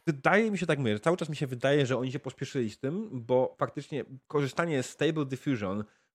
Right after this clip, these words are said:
w połączeniu z własną bazą jako podstawy do zrobienia czegoś dalej, to nie, nie powinno być nigdy problem. Zresztą naprawdę, jak auty-, artysta weźmie grafikę z Midjourney i później i tak ją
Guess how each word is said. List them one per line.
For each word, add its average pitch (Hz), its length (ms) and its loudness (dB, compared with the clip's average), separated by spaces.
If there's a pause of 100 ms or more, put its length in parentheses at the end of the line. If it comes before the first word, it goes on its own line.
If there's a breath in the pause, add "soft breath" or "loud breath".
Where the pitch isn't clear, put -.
(300)
w 117 520 2
połączeniu 131 500 0
z - 80 -12
własną 147 400 -2
bazą 104 440 0
jako 123 300 -4
podstawy 156 760 0
do 104 220 -4
zrobienia 110 260 -4
czegoś 110 260 -6
dalej, 104 380 0
to 160 160 -8
nie, 90 280 -14 (140)
nie 175 80 -16
powinno 190 320 -10
być 180 220 -12
nigdy 185 220 -8
problem. 165 240 -2
Zresztą 135 180 -8 (560 soft breath)
naprawdę, 135 500 0
jak 107 280 -2 (520)
auty-, 127 340 -4
artysta 131 560 -6
weźmie 123 380 -4
grafikę 110 840 -2
z 113 160 -10
Midjourney 110 600 -4
i 127 60 -8
później 139 440 -6
i 139 40 -12
tak 139 260 -4
ją 113 300 -4